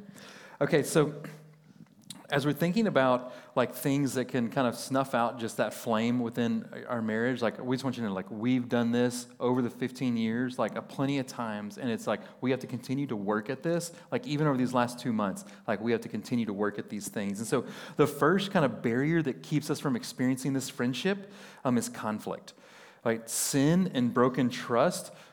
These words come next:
like, definitely, I mean, it just snuffs out that flame immediately. And so as we talked about, like, lust and pornography has been a part of my journey, like, within our marriage,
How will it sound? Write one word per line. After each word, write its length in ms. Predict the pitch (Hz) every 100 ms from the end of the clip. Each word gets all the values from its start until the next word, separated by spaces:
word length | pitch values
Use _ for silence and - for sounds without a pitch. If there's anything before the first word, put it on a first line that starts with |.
| _ 120
like, 420 | 120 101 120 101
definitely, 560 | 151 - 131 117 107 104 127
I 20 |
mean, 160 | 113 107
it 40 |
just 380 | 101 110 - -
snuffs 360 | - 127 123
out 140 | 120 113
that 120 | 107
flame 320 | - 117 110
immediately. 760 | 117 104 113 110 107 101 95 95
And 120 | 110
so 120 | 104 123
as 100 | 123
we 80 |
talked 300 | 117 - 151
about, 180 | 131 95
like, 180 | 104 98 - - - -
lust 580 | 120 117 139 113 - - -
and 140 | 117
pornography 640 | - 120 135 120 127 104 101 110
has 120 | 104
been 120 | 123
a 40 |
part 280 | - - 123
of 100 | 110
my 380 | 113 120 131 113 107
journey, 420 | 107 110 104 104
like, 220 | 113 104
within 200 | - 127
our 120 | 127
marriage, 480 | 110 113 135 190 202